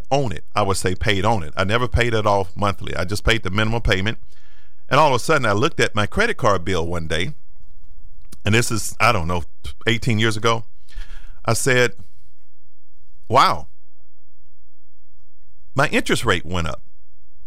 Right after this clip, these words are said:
I think I had seventeen percent then. So, being the astute person I am, you know, the one that likes to take care of my business,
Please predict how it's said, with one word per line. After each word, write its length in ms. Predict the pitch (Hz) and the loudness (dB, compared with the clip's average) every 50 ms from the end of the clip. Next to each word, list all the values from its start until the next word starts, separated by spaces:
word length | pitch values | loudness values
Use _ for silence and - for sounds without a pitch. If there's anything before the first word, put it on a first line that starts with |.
| - - - - - - | -2 -2 -2 -2 -2 -2
I 60 | - | 0
think 220 | - - 175 185 185 | 2 2 2 4 4
I 80 | 143 | 2
had 280 | 131 139 131 117 113 - | 4 4 2 2 2 0
seventeen 580 | - - - 143 135 131 123 107 147 143 139 | 0 0 2 2 2 2 0 0 0 0 2
percent 440 | 120 - 104 95 - 101 82 - 80 | 2 2 2 2 0 0 -2 0 0
then. 220 | 113 104 80 69 - - - - - - - - - - - - - - - - - - - - - | 0 0 0 0 -2 -2 -2 -2 -2 -2 -2 -2 -2 -2 -2 -2 -2 -2 -2 -2 -2 -2 -2 -2 0
So, 360 | - 175 151 151 160 - - - - - - - - - - - - - - - - - - | 2 4 4 4 2 0 -2 -2 -2 -2 -4 -4 -4 -4 -4 -4 -2 -2 -2 -2 -2 -2 0
being 340 | 101 131 151 156 156 143 127 | 2 4 4 4 2 0 2
the 280 | 123 123 113 101 98 - - - - - | 2 2 4 2 2 0 -2 -2 0 0
astute 500 | 107 - - - - 190 208 185 - - | 0 0 0 0 0 0 0 0 -2 0
person 460 | - 160 147 143 - - 123 113 113 - - | 2 2 2 2 2 0 -2 -2 -2 -2 0
I 260 | 104 95 95 92 - - - | 0 2 2 0 0 -2 0
am, 520 | 175 226 254 202 104 90 87 95 113 143 - - - - | 0 0 2 2 0 0 0 -2 -2 -2 -4 -4 -2 0
you 120 | 165 143 | 0 0
know, 220 | 85 - - - - - - - - - - - - - - - - - - - - - - - - - - - - - - | 0 0 -2 -4 -4 -4 -4 -4 -4 -4 -2 -2 -2 -2 -2 -2 -2 -2 -2 -2 -2 -2 -2 -2 -2 -2 -4 -4 -4 -2 0
the 80 | 107 | 2
one 140 | 113 127 139 | 4 4 4
that 260 | 135 127 123 - - | 4 2 0 0 0
likes 320 | - 117 127 120 113 - - | 0 2 2 2 2 0 0
to 220 | - 117 110 107 - - - - - - - - - - - - - - - - - - - - - - - | 0 0 0 0 0 -2 -2 -2 -2 -2 -2 -2 -2 -2 -2 -2 -2 -2 -2 -2 -2 -2 -2 -2 -2 0 2
take 160 | 135 135 131 | 2 4 4
care 140 | - 147 123 | 4 4 4
of 40 | 113 | 4
my 120 | 113 107 | 4 2
business, 560 | 98 98 147 160 151 - 160 160 151 - - | 2 2 2 2 2 0 -2 -2 -2 -2 -2